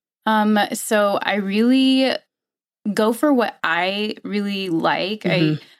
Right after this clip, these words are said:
Speaker 1: I, I kinda stick with what's trending and kind of figure out my own spin on it.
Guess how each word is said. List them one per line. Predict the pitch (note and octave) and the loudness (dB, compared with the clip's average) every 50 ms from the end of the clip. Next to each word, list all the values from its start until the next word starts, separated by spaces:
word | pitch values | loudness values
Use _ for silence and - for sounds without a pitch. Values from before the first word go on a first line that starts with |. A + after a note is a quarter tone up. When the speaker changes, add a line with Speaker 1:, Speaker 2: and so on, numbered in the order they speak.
| _ - | _ -8
Speaker 1:
I, | - | -6
I | |
kinda | - - G#3+ G3 G3+ G#3 | -2 -2 0 0 0 -2
stick | - - - G#3 G3 F#3+ - - | -4 -6 -6 -6 -6 -6 -6 -2
with | F#3+ F#3 F#3 F#3 F#3 - | 0 0 0 0 -2 -4
what's | F3+ F3+ - - - - - - | -4 -2 -2 -4 -8 -16 -18 -16
trending | - - - - B3 B3 B3+ B3 B3 A#3+ A#3 A#3 A#3 A#3 A#3 A#3 A#3+ - - - | -16 -6 -2 0 2 4 4 4 4 2 2 4 4 4 4 2 2 0 -2 -2
and | - F#3 F#3+ F#3 F#3 F3+ | -4 -2 -2 -2 -2 -2
kind | - - F#3+ F#3 | -2 -2 -2 -2
of | F3+ | -2
figure | F3+ F#3+ F3+ F3+ | -4 -4 0 0
out | E3+ E3 - | 0 0 0
my | - D#3 D#3+ E3 F3 | 0 0 0 0 0
own | F#3 G3 G3 | -2 -2 -4
spin | G3 - - G3+ G3 G3+ | -4 -4 -4 -2 0 0
on | G3+ G3+ G3+ | 0 0 0
it. | G3+ G3+ G#3 G#3 - | 0 -2 -4 -6 -8